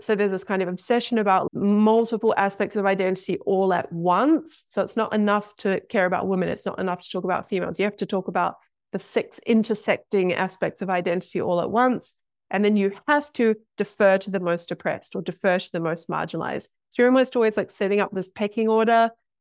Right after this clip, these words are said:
and then finding out who's at the bottom of it and then really focusing all your energies on that group. And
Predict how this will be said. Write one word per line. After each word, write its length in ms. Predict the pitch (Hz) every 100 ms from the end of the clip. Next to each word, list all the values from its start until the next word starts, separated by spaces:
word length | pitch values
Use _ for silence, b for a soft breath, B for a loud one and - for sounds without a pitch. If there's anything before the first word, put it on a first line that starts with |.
| -
and 100 | 208
then 120 | 202
finding 360 | 196 208 202 202
out 160 | 190 196
who's 220 | 208 190
at 100 | -
the 80 | 185
bottom 300 | 190 196 208
of 100 | 202
it 240 | 202 196 _ _ -
and 140 | 208
then 140 | 208
really 380 | 196 208 208 202
focusing 500 | 196 180 180 - 185
all 120 | 180 175
your 140 | 170
energies 440 | 170 170 170 165 165
on 280 | 170 170
that 260 | 165 160 -
group. 320 | 196 165 - _ _ _ _ _ -
And 240 | 254 254